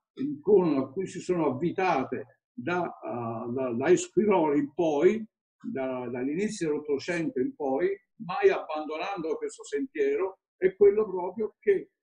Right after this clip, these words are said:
gli interessati non sono interessati alla conoscenza, ma sono interessati all'altro come elemento confermativo del proprio ruolo.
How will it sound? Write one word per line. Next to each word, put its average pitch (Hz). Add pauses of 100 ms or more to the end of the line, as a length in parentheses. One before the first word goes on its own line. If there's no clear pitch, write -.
(120)
gli 226
interessati 202
non 160
sono 208
interessati 170
alla 156
conoscenza, 139 (240)
ma -
sono 196
interessati 185
all'altro 180 (220)
come 175 (340)
elemento 196
confermativo 185
del 175
proprio 135
ruolo. 117